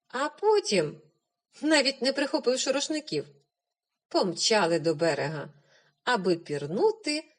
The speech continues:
в синю прохолоду. З краю вода була тепла, а далі, на глибині,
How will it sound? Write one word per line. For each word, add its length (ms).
в 80
синю 400
прохолоду. 760
З 140
краю 400
вода 280
була 240
тепла, 480
а 140
далі, 440
на 80
глибині, 680